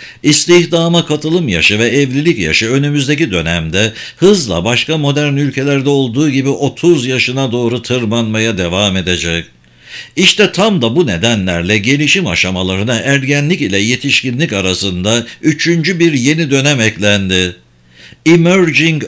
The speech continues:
Adulthood. Tıpkı sanayi çağında çocukluktan yetişkinliğe geçiş arasına ergenliğin girmesi gibi, içinde yaşadığımız post sanayi çağında da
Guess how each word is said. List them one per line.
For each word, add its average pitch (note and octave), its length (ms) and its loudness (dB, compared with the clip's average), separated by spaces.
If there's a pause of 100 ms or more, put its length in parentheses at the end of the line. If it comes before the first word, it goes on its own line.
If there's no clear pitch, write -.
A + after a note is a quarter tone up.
Adulthood. F#2+ 840 -2 (680)
Tıpkı A#3 320 0
sanayi D3 440 0
çağında D#2+ 460 -4
çocukluktan G2+ 720 -4
yetişkinliğe G#2 760 -2
geçiş G#2+ 380 -2
arasına F2+ 480 -4
ergenliğin B2 800 -2
girmesi A#2 520 0
gibi, F#2 320 0 (280)
içinde E3+ 460 2
yaşadığımız F#2+ 760 0 (120)
post - 360 -2
sanayi D3 520 0
çağında C3+ 580 -2
da F#2 200 2